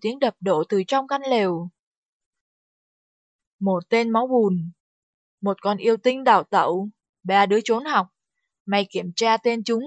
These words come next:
trong danh sách chưa, Scabio?" Hắn rống lên. "Rồi. Trong này không có tên Vernon Dudley, Greyback à?" "Hay nhỉ?"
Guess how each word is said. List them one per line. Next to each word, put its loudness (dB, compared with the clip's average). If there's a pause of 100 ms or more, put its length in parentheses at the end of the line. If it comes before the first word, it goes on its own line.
trong -2
danh -2
sách -2
chưa, 2 (120)
Scabio?" 0 (1160)
Hắn 0
rống 0
lên. 0 (1600)
"Rồi. 2 (1500)
Trong 0
này 2
không -4
có 2
tên 4
Vernon 2
Dudley, 0 (120)
Greyback 2
à?" 0 (1080)
"Hay 2
nhỉ?" 0